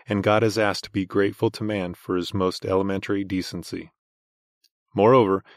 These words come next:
man insists on establishing his own way of salvation by means of works of morality and requires that God ratify man's values by making them his own. Here is the heart of the matter.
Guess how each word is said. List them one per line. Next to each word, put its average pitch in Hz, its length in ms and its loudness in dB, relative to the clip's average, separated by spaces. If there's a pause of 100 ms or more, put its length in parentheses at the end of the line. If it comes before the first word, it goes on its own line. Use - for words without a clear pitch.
(120)
man 110 180 2
insists 120 480 -2
on 98 120 0
establishing 101 640 -2
his 90 160 -4
own 95 240 0
way 95 120 0
of 98 140 -2
salvation 95 760 -2 (340)
by 95 160 2
means 98 320 0
of 107 80 0
works 98 420 0
of 98 120 -2
morality 101 600 0
and 90 200 -6
requires 95 520 0
that 90 140 -6
God 92 260 2
ratify 92 480 0
man's 95 360 -2
values 95 600 -4 (120)
by 95 100 -2
making 90 440 -4
them 87 200 -6
his 90 220 -6
own. 82 260 -6 (1080)
Here 120 200 6
is 131 140 2
the 107 120 0
heart 107 200 2
of 101 60 -2
the 98 80 -2
matter. 95 420 -4